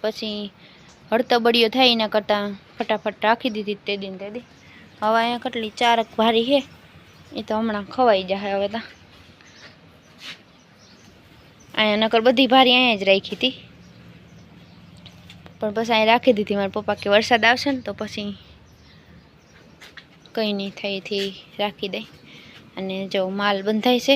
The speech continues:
હવે બે ત્રણ બાંધવાના બાકી. જસ્મીન ગયો મોટર ચાલુ કરવા, એવું કંઈક કામકાજ હાલે છે ને. મારા પપ્પા ગયા છે ભેહું ચારવા અને જયદીપ ગયો છે પાણી વારવા. અને અહીંયા હાલે છે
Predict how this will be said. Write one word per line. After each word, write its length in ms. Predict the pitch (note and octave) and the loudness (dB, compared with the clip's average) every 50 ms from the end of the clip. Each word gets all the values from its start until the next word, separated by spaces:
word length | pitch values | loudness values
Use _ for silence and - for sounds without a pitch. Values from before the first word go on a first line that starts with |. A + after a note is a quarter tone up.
| C4 - - | 2 0 -4
હવે 180 | G#3 G3 F#3+ F#3+ | -6 -4 2 2
બે 80 | G#3 A3 | 2 2
ત્રણ 340 | - B3 A#3 A#3 A3+ A3 A3 | 2 0 -2 -2 -2 0 2
બાંધવાના 460 | A3+ A#3+ A3 A#3 A#3 G3+ A3+ G#3+ G#3 | 2 2 2 2 0 0 0 0 0
બાકી. 260 | A3+ A#3 - - A3 F#3+ | 0 0 0 -4 -8 -6
જસ્મીન 340 | G3 G#3+ - - G#3+ G3+ G3+ F#3 | -6 -6 -6 -6 -6 -6 -6 -4
ગયો 120 | G3 F#3+ G3+ G#3+ | -4 -4 -4 -4
મોટર 200 | A3 - B3 B3 - | -2 -2 -2 0 0
ચાલુ 200 | A3 G#3+ G#3 G3+ G3 - | 0 0 0 0 0 0
કરવા, 240 | G3 G3 A3 A#3 - - - - - - - - - - - - - - - - - - - - - - - - - | -2 -2 -2 -6 -6 -10 -12 -12 -14 -14 -14 -14 -16 -16 -16 -16 -16 -16 -16 -16 -16 -14 -14 -14 -14 -14 -10 -6 -6
એવું 180 | G#3+ G#3+ G#3+ G#3+ | -4 -4 -6 -8
કંઈક 200 | G3+ F#3+ - - - | -10 -10 -12 -2 0
કામકાજ 360 | A3 A#3 A3+ A3+ A#3 A3 G#3+ A3+ A3+ | 0 0 0 2 2 4 6 6 6
હાલે 140 | A#3+ B3+ C4 B3+ | 6 6 6 4
છે 40 | B3+ | 0
ને. 60 | A3 G3+ | -2 -2
મારા 160 | G3+ F#3+ - | -4 2 2
પપ્પા 260 | A3 A3 - G#3+ A3 G#3+ | 2 2 4 0 0 2
ગયા 160 | G#3 G#3+ G3+ | -2 -4 -2
છે 80 | - G3+ - | -4 -4 -2
ભેહું 240 | A3 A3+ A#3 B3+ B3+ - | -2 -2 -2 -2 -2 2
ચારવા 280 | B3 B3 B3+ C4 C4 C4 - - - - - - - - - | 2 2 2 0 -4 -6 -10 -16 -18 -18 -18 -18 -16 -10 -8
અને 160 | G3 G3+ G3+ G3+ G3 | -6 -6 -6 -4 0
જયદીપ 300 | G#3+ A#3 B3 A#3+ C4 A3 G#3 G#3+ | 0 0 2 0 -2 -4 0 0
ગયો 100 | A3 G#3+ - | 0 0 -2
છે 80 | G#3+ G3 - | -8 -4 -2
પાણી 300 | G3 G#3 A#3 A#3 A3 F#3+ F#3 | 0 0 0 0 -2 -2 -4
વારવા. 300 | F3+ F3+ F#3 G3 F#3+ - - - - - - - - - - - - - - - - - - - G#3+ | -4 -4 -6 -8 -10 -12 -14 -16 -18 -18 -18 -18 -18 -18 -18 -18 -20 -20 -20 -20 -20 -20 -14 -10 -6
અને 100 | G3+ G3+ | -2 -2
અહીંયા 280 | G#3+ A3 A3+ A#3+ A#3+ A3+ | -2 0 0 0 0 0
હાલે 220 | A3 G#3+ G#3+ G#3+ G#3 - | 0 -2 -2 -4 -4 -4
છે 120 | - A3+ | -6 -6